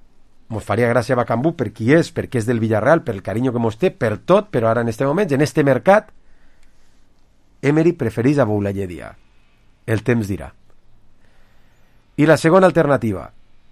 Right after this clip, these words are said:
després de mirar moltes coses, el número u de la llista del Villarreal per a reforçar l'extrem esquerre és Arnau Danjuma, el jugador del...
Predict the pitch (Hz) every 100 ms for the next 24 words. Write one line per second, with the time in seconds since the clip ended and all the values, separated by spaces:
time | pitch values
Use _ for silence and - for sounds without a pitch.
0 | _ _ 113 113 165 190 170 151 143 127
1 | 127 113 113 - 175 185 175 - - -
2 | _ _ _ _ - 117 135 175 170 139
3 | 104 110 107 131 139 - - - - 117
4 | 113 110 110 107 113 131 90 - _ _
5 | - 110 107 107 110 101 123 107 - -
6 | - - - 107 98 - 123 98 - 139
7 | 175 202 - _ _ _ - _ - 151
8 | 151 - 113 101 120 147 120 98 90 101
9 | 62 - - _ _ _ _ _ _ _
10 | _ 110 107 110 107 127 120 123 120